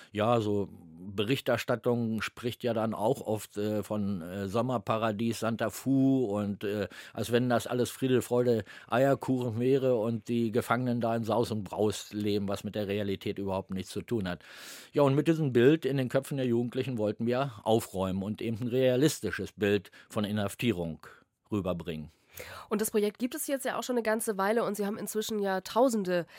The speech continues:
Speaker 2: Jugendliche dazu gebracht, einmal einen Blick hinter die Kulissen zu werfen. Richtet sich denn jetzt Ihr Projekt nur an straffällig gewordene Jugendliche oder an solche, wo man sagt, da könnte es so weit kommen, oder nehmen Sie ganze Schulklassen mit?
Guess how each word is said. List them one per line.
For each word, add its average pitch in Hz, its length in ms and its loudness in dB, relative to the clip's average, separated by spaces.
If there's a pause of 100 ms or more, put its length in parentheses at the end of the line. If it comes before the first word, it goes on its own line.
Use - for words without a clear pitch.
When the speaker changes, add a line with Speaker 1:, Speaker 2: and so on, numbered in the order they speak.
(160)
Speaker 2:
Jugendliche 196 760 -2
dazu 180 300 -4
gebracht, 185 440 -4
einmal 185 240 -2
einen 190 180 -4
Blick 214 240 -6
hinter 214 340 -4
die 202 120 -8
Kulissen 220 560 -4
zu 185 220 -4
werfen. 202 320 0
Richtet 269 380 -6
sich 294 240 -6
denn 254 180 -2
jetzt 240 300 -4 (260)
Ihr 247 160 0
Projekt 220 440 0
nur 233 360 4
an 190 160 0
straffällig 240 520 -4
gewordene 247 440 0
Jugendliche 247 680 -4
oder 208 200 0
an 202 120 -4
solche, 202 340 -2
wo 202 40 -8
man 202 160 -2
sagt, 196 220 -6
da 190 80 -4
könnte 202 260 -4
es 196 80 -6
so 185 140 -8
weit 175 180 -6
kommen, 233 380 -2
oder 226 260 0
nehmen 220 200 0
Sie 214 80 -6
ganze 202 280 -2
Schulklassen 151 640 -10
mit? 139 220 -16